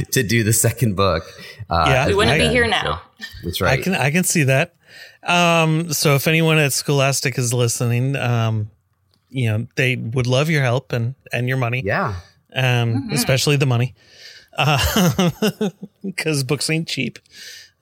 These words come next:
Speaker 1: And, uh, we'll, we'll, we'll find some people who we, uh, who we know that, uh, can put you in touch with some publishers over there.
Speaker 2: That'd be great. I, I know that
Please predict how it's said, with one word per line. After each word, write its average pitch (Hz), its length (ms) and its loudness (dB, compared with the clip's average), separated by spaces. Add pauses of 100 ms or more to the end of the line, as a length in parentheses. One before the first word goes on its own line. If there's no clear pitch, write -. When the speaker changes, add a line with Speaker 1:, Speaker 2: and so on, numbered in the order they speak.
(340)
Speaker 1:
And, 131 400 2
uh, 120 300 2 (840)
we'll, 143 240 2
we'll, 131 160 2 (160)
we'll 151 160 2
find 143 300 2
some 139 160 2
people 127 380 2
who 123 260 2
we, 120 300 2
uh, 113 320 0 (600)
who 135 140 0
we 120 120 2
know 113 380 2
that, 107 300 -2
uh, 104 140 -2
can 120 160 -4
put 123 200 -2
you 113 80 -2
in 107 120 -2
touch 107 260 -6
with 113 100 -2
some 110 160 -4
publishers 107 600 -4
over 104 200 -4
there. 107 200 -12 (800)
Speaker 2:
That'd 107 160 0
be 110 100 0
great. 98 360 2
I, 101 180 0
I 110 120 2
know 120 220 2
that 104 360 0